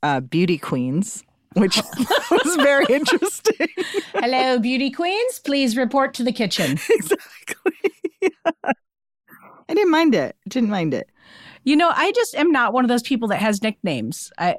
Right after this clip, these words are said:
Speaker 1: No?
Speaker 2: just, like, nobody, I mean, you know, that just doesn't, my mom did call me Punky.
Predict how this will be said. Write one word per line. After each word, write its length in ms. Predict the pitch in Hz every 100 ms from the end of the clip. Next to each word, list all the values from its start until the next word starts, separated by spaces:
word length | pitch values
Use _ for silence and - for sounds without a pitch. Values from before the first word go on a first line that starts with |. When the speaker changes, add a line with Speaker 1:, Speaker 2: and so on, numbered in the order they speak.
| -
Speaker 1:
No? 300 | 226 247 302
Speaker 2:
just, 260 | 233 208 -
like, 200 | 208 202
nobody, 580 | 208 208 220 214 214 - - - _ _ -
I 80 | 202
mean, 340 | 214 190 180 -
you 160 | 220
know, 220 | 180 147 160 359
that 180 | 220 220
just 200 | 233 220
doesn't, 340 | 254 214 226 175
my 120 | 220
mom 240 | 254 285
did 160 | 247 226
call 140 | - 208
me 100 | 185
Punky. 540 | - 185 - 117